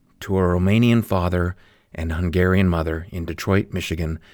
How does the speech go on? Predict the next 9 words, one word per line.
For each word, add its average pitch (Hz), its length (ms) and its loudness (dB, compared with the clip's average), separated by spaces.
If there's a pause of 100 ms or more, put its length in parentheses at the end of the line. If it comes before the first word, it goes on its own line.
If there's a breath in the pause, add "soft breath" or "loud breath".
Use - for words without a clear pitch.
(280 soft breath)
John 110 500 2
Zachary 95 520 0
DeLorean 87 560 0
was 85 160 -4
the 87 160 -4
eldest 110 380 -2
of 98 80 -4
four 85 300 -2
boys. 82 480 -6